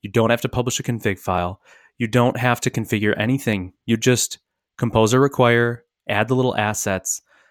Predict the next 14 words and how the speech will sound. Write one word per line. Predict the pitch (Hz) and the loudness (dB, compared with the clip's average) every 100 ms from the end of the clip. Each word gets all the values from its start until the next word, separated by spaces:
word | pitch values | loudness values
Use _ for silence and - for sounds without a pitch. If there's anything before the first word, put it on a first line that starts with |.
| _ _ | _ _
and | - 104 92 90 | -6 -4 -4 -6
you're | 92 95 95 | -4 -2 0
off | 95 - | 0 -2
to | 104 | -2
the | 90 | 0
races. | 90 90 - 64 - | -2 -2 -6 -6 -4
So | - 76 95 _ _ - | -2 -2 -4 _ _ -4
anyway, | 98 92 82 85 _ | -2 0 -2 -6 _
that's, | 131 131 - - | 2 2 2 2
that's | 147 151 143 | 2 2 2
my, | 127 120 - | 2 2 2
that's | 135 135 | 0 2
my | 123 | 2
labor | 113 110 101 95 85 | 4 4 4 2 0